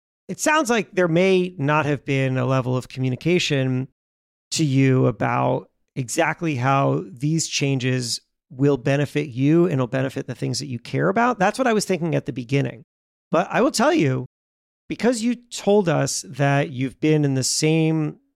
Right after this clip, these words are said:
place for a long time and that you are not having conversations with your manager, I think it is also entirely possible that the company just doesn't think you need that leadership.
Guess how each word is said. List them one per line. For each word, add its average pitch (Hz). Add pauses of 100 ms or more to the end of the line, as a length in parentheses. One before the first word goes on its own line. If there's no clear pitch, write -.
(400)
place 208
for 135
a 135
long 139
time 165
and 147
that 156
you 135
are 131
not 156
having 143
conversations 127
with 123
your 123
manager, 147 (480)
I -
think 151
it 139
is 139 (120)
also 147
entirely 151
possible 131 (420)
that 156
the 160
company 165
just 147
doesn't 151
think -
you 139
need 120
that 123
leadership. 127